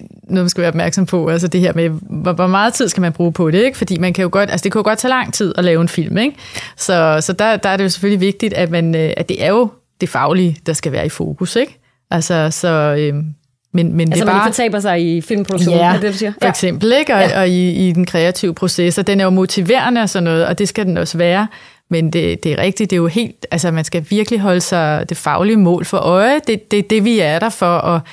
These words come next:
Speaker 1: og det er det, vi skal, øh, det er det, vi skal nå frem til, ikke? Mm.
Speaker 2: Ja.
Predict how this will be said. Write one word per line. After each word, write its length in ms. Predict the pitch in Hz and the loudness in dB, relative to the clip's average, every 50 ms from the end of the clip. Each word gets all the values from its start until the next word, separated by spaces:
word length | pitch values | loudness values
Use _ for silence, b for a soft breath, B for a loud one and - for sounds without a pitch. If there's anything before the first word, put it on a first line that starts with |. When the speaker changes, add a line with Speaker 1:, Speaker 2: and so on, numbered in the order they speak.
| B B B B | B B B B
Speaker 1:
og 160 | - 180 143 | -4 -2 0
det 80 | 190 | -2
er 40 | 170 | 0
det, 180 | - 190 185 180 | 0 0 2 2
vi 60 | 202 | 0
skal, 480 | 185 - - 185 175 165 151 151 151 147 | 0 -2 -2 -2 -2 0 0 0 -2 -2
øh, 280 | 151 147 139 143 143 139 - | -2 -2 -2 -2 -4 -4 -4
det 20 | - | -4
er 40 | |
det, 160 | 170 147 196 185 | -2 0 0 0
vi 80 | 208 | 0
skal 200 | 202 - - 196 | 0 0 2 2
nå 100 | 180 175 | 2 2
frem 220 | - - - 107 - - | 0 -2 -4 -6 -6 -6
til, 160 | - - 202 | -6 -4 -4
ikke? 140 | 226 285 330 - _ _ _ _ _ _ _ _ _ _ _ _ _ _ _ _ _ _ _ _ _ - | -4 -4 -6 -10 _ _ _ _ _ _ _ _ _ _ _ _ _ _ _ _ _ _ _ _ _ 0
Mm. 260 | 185 190 202 220 220 - | 0 2 2 0 -2 -6
Speaker 2:
Ja. 140 | - 156 240 | -6 -8 -8